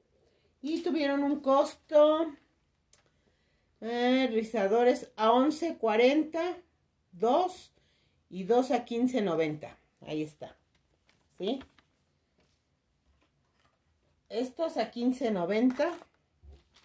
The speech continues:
Ujú. No. Estos, rizador lis a once cuarenta. Rizador lis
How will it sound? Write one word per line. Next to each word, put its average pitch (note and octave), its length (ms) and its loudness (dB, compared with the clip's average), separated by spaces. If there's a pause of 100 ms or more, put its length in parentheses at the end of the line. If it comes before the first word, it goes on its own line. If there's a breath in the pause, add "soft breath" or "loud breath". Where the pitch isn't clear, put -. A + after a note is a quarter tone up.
(840)
Ujú. G#3 520 -8 (2250)
No. D3+ 320 -12 (1600)
Estos, C4+ 840 -8 (760)
rizador A3 600 0
lis D#4 520 2
a G3 140 0
once B3+ 320 0
cuarenta. G3 540 -2 (880)
Rizador F#3+ 560 0
lis D4+ 380 -2